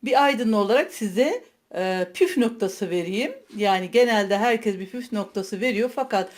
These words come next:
bu tatlının püf noktası incirlerin içini <laughs> açacaksınız. Çünkü kuru incir kurtlu olabilir. O yüzden ben fazla ıslatıyorum. Birazdan bir, e, yirmi dakika, yarım saat kadar ıslatacağım. Daha sonra hepsini de açıp,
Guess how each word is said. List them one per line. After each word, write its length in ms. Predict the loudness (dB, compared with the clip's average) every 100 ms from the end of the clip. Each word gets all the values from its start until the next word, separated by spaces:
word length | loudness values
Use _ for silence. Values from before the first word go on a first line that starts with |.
| -20 -16 -8
bu 140 | -2
tatlının 560 | 2 0 0 -6 -6 -6
püf 280 | -6 -2
noktası 800 | 0 0 -2 -4 -4 -2 -2 -2 -2
incirlerin 840 | 0 0 2 0 0 -2 -2 -6
içini 540 | -4 -4 -2 -2 -2 -4
<laughs> 40 | -10
açacaksınız. 840 | -14 0 2 2 0 -4 0 -2 -4 -20 -20 _
Çünkü 440 | 2 4 4 0
kuru 200 | -2 0
incir 420 | 2 2 0 -2 -2
kurtlu 380 | -6 -2 -2
olabilir. 760 | 2 4 4 2 -2 -2 -2 -6 -14 -4
O 100 | 2
yüzden 280 | 2 4 6
ben 160 | 6 4
fazla 380 | 6 4 4 -2
ıslatıyorum. 920 | -4 -8 -6 -6 -4 -4 -2 -4 -2
Birazdan 560 | 2 2 2 -2 -2
bir, 220 | -6 -10 -12 _ _ _ _
e, 160 | -2 -2
yirmi 300 | 0 -2 2
dakika, 600 | 2 2 -6 0 0 0
yarım 400 | -2 2 0 0
saat 280 | 2 2 2
kadar 320 | -2 0 0
ıslatacağım. 760 | -2 -6 -6 -6 -2 -2 0
Daha 200 | 2 4
sonra 180 | 2 0
hepsini 440 | 0 -2 -4 -4 -2
de 120 | 0
açıp, 580 | 0 0 -6 -2 -2